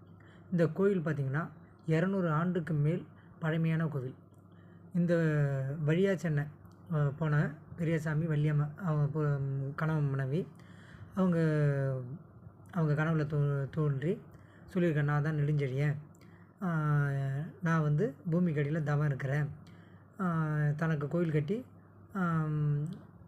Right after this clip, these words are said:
வ-, வணங்குமாறு அவருக்கு கனவுல சொன்னதா சொல்றாங்க. So, அதனால தான் அந்த கோயில் அங்க வந்ததாகவும் இன்னும் சில பேர் சொல்லுவாங்க.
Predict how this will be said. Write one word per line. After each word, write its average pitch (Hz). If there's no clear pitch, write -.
வ-, 156
வணங்குமாறு 147
அவருக்கு 151
கனவுல 156
சொன்னதா 143
சொல்றாங்க. 143
So, 190
அதனால 170
தான் 185
அந்த 170
கோயில் 160
அங்க 143
வந்ததாகவும் 135
இன்னும் 165
சில 139
பேர் 139
சொல்லுவாங்க. 127